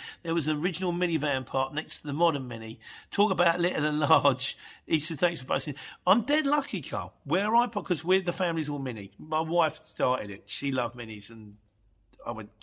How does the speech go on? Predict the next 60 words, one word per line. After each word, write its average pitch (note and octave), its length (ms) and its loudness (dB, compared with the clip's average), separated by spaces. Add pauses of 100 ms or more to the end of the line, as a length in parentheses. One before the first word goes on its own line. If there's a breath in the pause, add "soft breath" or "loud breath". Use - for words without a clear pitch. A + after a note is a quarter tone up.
(160)
"Okay, G2+ 340 -12 (140)
get - 180 -12
one." G2 140 -12 (320 loud breath)
So - 120 -6
we've D#3+ 180 4
always E3 220 2
had A2+ 160 -6
Minis. G#2+ 220 -10
She - 140 -4
had D#3 160 0
a - 20 -2
Mini, C#3 420 -6
then C3 240 -8
we C#3 100 -8
had B2+ 420 -4
a A#2 60 -12
Countryman. C3 600 -6
The A2+ 60 -10
child B2 320 -4
is A2+ 100 -14
now B2+ 160 -4
driving A#2 380 -6
the G2+ 80 -16
Countryman. B2 580 -10 (300 loud breath)
My B2 80 -4
wife B2 220 -2
has A#2 100 -10
got B2+ 120 -6
a G#2+ 40 -6
brand B2+ 260 -4
new A2+ 120 -8
car. A#2+ 420 -2 (180 loud breath)
She - 100 -14
doesn't F3+ 220 -8
drive C#3 360 0
the B2+ 40 -10
brand A2+ 240 -6
new G#2+ 100 -10
car. A#2 280 -6
It B2 100 -12
sits - 240 -14
on A#2+ 60 -12
the G#2+ 80 -12
driveway A2 400 -6
and A#2 100 -8
looks - 160 -10
pretty A2+ 300 -10
because A2+ 240 -14
she G#2 80 -14
doesn't A2 200 -10
need G#2+ 100 -16
to G2 60 -14
work D3 300 -8
in G#2+ 60 -12
it G#2 80 -12
anymore. G#2 360 -10 (220 loud breath)
But C4+ 80 -6
I G#4 140 0
don't A3 180 0
mind. G#3+ 440 -4